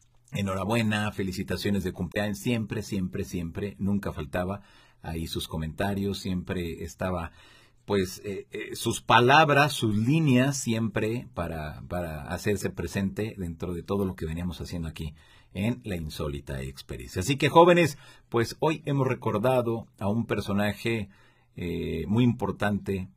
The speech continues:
de, de la difusión de los fenómenos paranormales, el que le dio voz a miles de personas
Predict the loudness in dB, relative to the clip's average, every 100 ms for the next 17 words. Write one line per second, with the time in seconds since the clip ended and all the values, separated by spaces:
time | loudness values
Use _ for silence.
0 | -8 -6 -4 -6 -6 -6 -8 -8 -2 0
1 | -2 -4 -8 -8 -10 -4 0 2 2 -2
2 | -6 _ _ _ -6 -4 -4 -2 -2 0
3 | -2 -4 -6 -4 -4 -4 -2 0 -2 -4
4 | -8 -12 -20 _ _ _ -6 -6 -2 0
5 | 0 0 0 0 0 0 0 -2 -6 -12
6 | -20 _ _ _ -4 -2 -2 -2 -6 -12
7 | _ _ _ _ _ -6 0 4 6 6
8 | 4 0 -4 -4 0 0 0 -4 -10